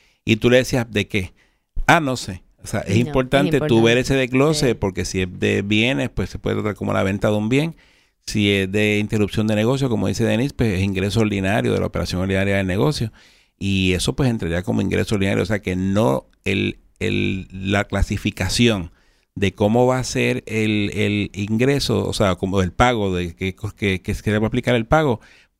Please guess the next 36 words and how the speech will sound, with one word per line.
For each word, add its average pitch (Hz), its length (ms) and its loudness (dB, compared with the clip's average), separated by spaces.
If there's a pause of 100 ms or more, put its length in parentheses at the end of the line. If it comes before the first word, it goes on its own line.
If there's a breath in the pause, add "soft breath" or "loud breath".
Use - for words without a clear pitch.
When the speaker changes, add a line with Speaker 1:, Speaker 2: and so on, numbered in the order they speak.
(100)
Speaker 1:
puede 117 320 4
que 135 100 -2
tenga 113 400 0
una, 117 540 0
una 104 200 0
repercusión 120 600 0
contributiva 135 760 0
en 151 100 -2
cuanto 101 260 -2
a 95 40 2
la 90 140 0
tasa, 95 400 -2
si 101 140 -4
es 98 40 0
ingreso 98 260 -2
tributable, 107 600 0
si - 80 -6
no 90 60 -4
es 92 60 -4
ingreso 95 180 -2
tributable, 107 420 -2
si - 140 -6
se 92 100 -4
va 87 60 -2
a 87 40 -2
reportar 95 400 -2
este 98 220 -2
año, 131 220 0
si 104 100 -6
no 90 80 -2
se 98 120 -6
va 92 80 0
a - 20 -2
reportar 87 380 -4
este 87 260 -4
año. 82 280 -6